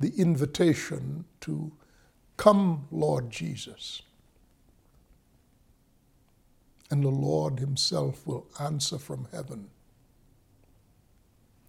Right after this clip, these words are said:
and come forth riding on a white horse.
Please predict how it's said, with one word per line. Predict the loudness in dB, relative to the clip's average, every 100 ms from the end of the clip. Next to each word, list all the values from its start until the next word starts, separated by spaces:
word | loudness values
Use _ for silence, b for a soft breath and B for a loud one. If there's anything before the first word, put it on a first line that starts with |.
| b b b -10
and | -10 -4
come | 2 4 2
forth | -2 -2 -2 -4 -18 _ _ b b b b
riding | 0 4 4 4 0
on | -2
a | -4
white | -6 -8 -8 -10
horse. | -12 -12 -14 -18